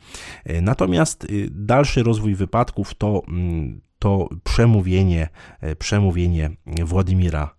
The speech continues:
e, Putina. W tym nadzwyczajnym przemówieniu zaapelował, mm, rosyjski prezydent do obywateli Rosji, do wojska, do służb bezpieczeństwa, e, ale także do tych, którzy,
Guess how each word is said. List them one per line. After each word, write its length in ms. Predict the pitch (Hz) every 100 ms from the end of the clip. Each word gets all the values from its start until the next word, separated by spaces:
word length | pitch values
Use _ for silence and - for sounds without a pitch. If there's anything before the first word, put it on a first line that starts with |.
| _ -
e, 140 | -
Putina. 720 | - 196 - 156 160 107 82 - 76 78
W 100 | -
tym 280 | 87 76
nadzwyczajnym 840 | 90 92 85 82 82 101 110 95 85
przemówieniu 680 | - 87 82 85 95 87 82
zaapelował, 920 | 80 110 107 87 87 90 82 73 - - - - - - -
mm, 300 | 78 76 80
rosyjski 460 | 80 - 87 -
prezydent 600 | - 85 87 82 82 80
do 280 | 82 82 78
obywateli 680 | - 92 90 92 135 113 104
Rosji, 320 | 95 - 85
do 140 | 80
wojska, 540 | 76 95 101 - 82 80
do 160 | 80
służb 420 | 71 85 78 - 80
bezpieczeństwa, 1200 | 78 101 - 107 - 107 101 98 - - 85 85 - - - -
e, 40 | 78 78 78 78 76 67 80 -
ale 340 | 92 104 110 98
także 420 | 104 98 90 87
do 160 | 95
tych, 240 | 98 117 -
którzy, 500 | - 90 90 92